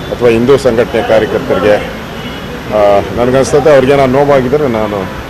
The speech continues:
ಆ, ಅದಕ್ಕೆ ಸ-, ಕ್ಷಮೆ ಹೇಳ್ತೀನಿ. ನಾನು ಕೂಡ ಹತ್ತು ವರ್ಷ ಬಜರಂಗದ ಕಾ-, ಕಾರ್ಯಕರ್ತನಾಗಿ ಕೆಲಸ ಮಾಡಿದ್ದೀನಿ. ಅದರಿಂದ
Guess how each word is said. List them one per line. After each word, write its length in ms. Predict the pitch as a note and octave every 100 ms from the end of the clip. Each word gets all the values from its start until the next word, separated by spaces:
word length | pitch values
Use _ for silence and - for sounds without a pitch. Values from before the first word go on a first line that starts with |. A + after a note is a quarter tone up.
| - - - G2+
ಆ, 140 | G#2
ಅದಕ್ಕೆ 440 | G2+ G#2 G#2+ G#2 G2+ - - - - - - - - -
ಸ-, 300 | A#2+ A2 G2+
ಕ್ಷಮೆ 380 | C3 C3 C#3 A#2
ಹೇಳ್ತೀನಿ. 600 | - - A#2 G#2+ C3 D#3 - - - - G2
ನಾನು 220 | C#3 F#3
ಕೂಡ 180 | F3+ F3
ಹತ್ತು 380 | D3 C3 -
ವರ್ಷ 160 | C#3 -
ಬಜರಂಗದ 760 | C#3 A#2 B2 B2+ B2+ B2 A2 A2
ಕಾ-, 300 | A#2 G#2+ A2+
ಕಾರ್ಯಕರ್ತನಾಗಿ 760 | A2+ A#2+ A2+ F#2 A2+ G#2+ D#3+
ಕೆಲಸ 260 | A#2+ G2+ C3
ಮಾಡಿದ್ದೀನಿ. 400 | A#2+ F#2+ F2 D2+ - - - - - - -
ಅದರಿಂದ 320 | G2 A2 B2